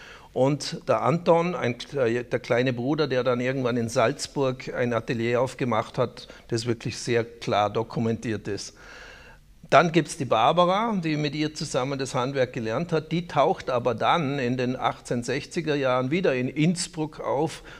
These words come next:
und zwar mit einem Haushaltswarenladen. Also sie hat offensichtlich aufgehört. Und zur selben Zeit sieht man die Gründungsanzeige eines Ateliers in Sigmaringen in Süddeutschland, der Katharina Lentsch.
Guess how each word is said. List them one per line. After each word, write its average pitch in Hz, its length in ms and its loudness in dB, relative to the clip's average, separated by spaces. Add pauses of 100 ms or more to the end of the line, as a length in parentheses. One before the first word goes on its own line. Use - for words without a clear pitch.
(120)
und 127 120 -4
zwar 123 220 -4
mit 120 160 0
einem 120 260 -2
Haushaltswarenladen. 104 1500 -2 (600)
Also 120 200 -2
sie 127 120 0
hat 135 100 0
offensichtlich 127 560 -4
aufgehört. 120 680 2
Und 123 140 -6
zur 139 80 -2
selben 147 540 0
Zeit 143 480 2
sieht 185 260 -6
man 151 300 -4 (320)
die 123 80 -4
Gründungsanzeige 151 1300 0
eines 117 300 -2
Ateliers 120 800 -2
in 123 180 -4
Sigmaringen 127 720 -2
in 107 140 -4
Süddeutschland, 135 880 -4 (220)
der 113 80 -4
Katharina 117 640 0
Lentsch. 95 560 -8